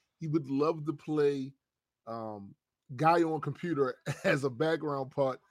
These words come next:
in a Marvel movie while heroes went about their business.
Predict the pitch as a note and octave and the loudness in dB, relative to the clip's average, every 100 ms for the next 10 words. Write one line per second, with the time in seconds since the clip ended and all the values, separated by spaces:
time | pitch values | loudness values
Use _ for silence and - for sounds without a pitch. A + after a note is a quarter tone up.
0 | _ _ - A#2+ A#2 C#3+ D3 C3+ C3 C3 | _ _ -12 -8 -2 0 0 -2 -6 -6
1 | A#2+ A#2+ A#2 B2 A#2+ A2+ D3+ C#3 C3+ A2+ | -4 -6 -2 0 0 -2 -2 0 0 -2
2 | C3+ C#3 B2+ B2 A2+ G#2+ C3 C3+ A2+ F2+ | -8 -6 -6 -6 -6 -6 -4 -4 -8 -18